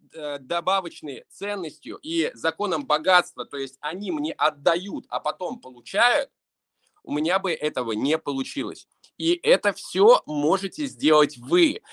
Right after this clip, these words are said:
и те, э, партнёры, с которыми вы будете работать. Здесь ничего сверхъестественного нет, вы это поймёте, когда начнёте погружаться. Вот, э, вот, э, Вячеслав правильно сказал, что, э, тот курс, который мы сейчас записали, он прямо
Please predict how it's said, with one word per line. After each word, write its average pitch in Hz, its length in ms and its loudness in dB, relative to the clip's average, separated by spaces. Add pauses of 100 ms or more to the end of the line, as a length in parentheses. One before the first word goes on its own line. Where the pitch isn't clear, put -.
(120)
и 156 220 0
те, 185 500 4
э, 131 300 4
партнёры, 175 640 0
с - 80 -12
которыми 170 460 -2
вы 151 280 -6
будете 156 460 -4
работать. 139 500 4 (380)
Здесь 180 420 -6
ничего 208 1000 0
сверхъестественного 160 1200 -2
нет, 156 300 2
вы 151 140 0
это 156 180 2
поймёте, 147 560 2
когда 135 360 2
начнёте 151 440 -4
погружаться. 135 760 2 (320)
Вот, 131 240 -8
э, 143 380 4
вот, 139 180 -4
э, 135 420 2
Вячеслав 185 540 -2
правильно 190 360 -2
сказал, 190 440 -4
что, 165 340 -4 (160)
э, 127 260 0
тот 185 160 -8
курс, 214 280 -14
который 147 320 -4
мы 156 100 -4
сейчас 156 340 -6
записали, 180 680 -4
он 175 280 -2
прямо 165 560 0